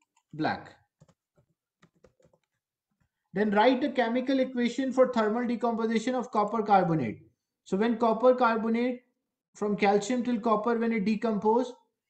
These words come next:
it will give copper oxide, metal oxide plus carbon dioxide. And this equation is already balanced, so we don't have to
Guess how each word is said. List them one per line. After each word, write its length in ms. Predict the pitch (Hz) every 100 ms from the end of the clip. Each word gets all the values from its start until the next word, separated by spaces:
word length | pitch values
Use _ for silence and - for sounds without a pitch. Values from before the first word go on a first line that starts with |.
| _
it 120 | 175
will 160 | 202 214
give 360 | 196 233 226 - - _ _ _ _ _ -
copper 320 | 196 190 220
oxide, 520 | 214 - 220 214 247 - _ -
metal 300 | 165 175 220
oxide 420 | 214 - 226 220
plus 220 | 226 208
carbon 320 | - 185 175 165
dioxide. 460 | 123 - 101 82 -
And 120 | 170
this 140 | 202 214
equation 420 | 214 233 214 247
is 120 | 240
already 380 | 220 208 214 233
balanced, 520 | 185 190 214 240 - _ _ _ _ _ 170
so 60 |
we 120 | 170
don't 240 | 202 233 202
have 340 | 202 185 175 214
to 240 | 254